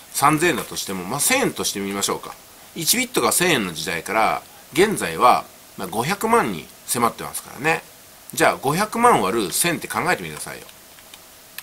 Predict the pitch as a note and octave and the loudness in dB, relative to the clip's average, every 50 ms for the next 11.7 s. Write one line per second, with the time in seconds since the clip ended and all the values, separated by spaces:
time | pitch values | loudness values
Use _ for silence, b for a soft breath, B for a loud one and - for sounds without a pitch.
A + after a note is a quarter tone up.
0 | - - - - - F3+ - - - C3+ G2 D#2+ - - - - G#2+ C3 D3 - | -16 -16 -14 -12 -6 -2 0 0 0 0 -2 -4 -6 -8 -10 -6 -2 0 0 0
1 | - - - - - - - - - - - - - - - - - - - - | 0 -4 -16 -20 -20 -20 -20 -20 -20 -20 -20 -20 -20 -20 -20 -20 -20 -20 -20 -14
2 | - G#2+ F2+ A2+ A#2 - - A#3 A#3 A3+ G#3+ A3 G#3 F#3 G3 - G2 - - - | -12 -8 -6 -2 0 2 4 4 4 6 6 6 6 6 2 2 2 0 -4 -8
3 | - - - - - - - - - G2+ G#2 G#2 F#2+ F2+ D#2+ D2 - - - - | -10 -12 -18 -20 -20 -20 -10 -10 -10 -8 -8 -10 -10 -10 -12 -14 -16 -18 -20 -20
4 | - - - C3+ C#3 B2 G#2+ G#2+ A2 - - - E3+ D#3+ A3 A#3 A#3+ B3 B3 B3 | -20 -12 0 2 2 4 4 0 -4 -6 -8 -8 0 0 2 2 2 2 4 6
5 | A#3 F#3+ B2 F#2+ - - - - - - - - A#2 A2 C#3+ C3+ C3+ C#3 C#3 C3 | 6 6 6 4 0 -6 -16 -20 -20 -18 -12 -12 2 6 6 6 6 6 2 0
6 | B2+ A#2+ - C#3 B2+ A#2+ A2+ - - - - - - - A2+ A#2 A#2 A2 G#2 B2 | -4 0 2 6 6 6 6 4 0 -10 -18 -20 -20 -12 -6 -4 -4 -2 0 0
7 | C#3+ - - A2+ G#2 F#2 - G2 F2+ F2+ F2 F2 G2 G2+ - - G2 F#2 G2 A#2+ | -2 0 0 0 -2 -2 -2 -6 -6 -6 -6 -6 -2 -2 -2 -2 -2 -6 -4 -4
8 | B2 G#2 - - B B B B B B B - - - F#3+ G#3 G#3+ A#3 B3+ A3 | -4 -4 -6 -8 B B B B B B B -16 -2 2 4 4 6 8 8 6
9 | C3+ - - - - - - - - - - D#3+ F3 F#3 D#3+ F#3 G3 F#3+ F3 B2 | 6 4 0 -12 -20 -20 -20 -20 -14 -2 4 4 4 4 4 2 6 6 6 6
10 | G2+ F2 F2 F#2 F#2 - F3 E3 C#3 F#2+ F2+ E2+ E2 D2 C#2+ - F#2 G#2 B2 C3 | 4 -2 -4 -6 -2 -2 -2 -2 0 -2 -2 -4 -6 -8 -12 -8 0 0 0 0
11 | - - - D2+ C#2 C#2 C2+ - - - A2 C#3 C#3+ C3 | 0 -6 -14 -14 -12 -12 -12 -12 -12 -4 -2 -2 -2 -2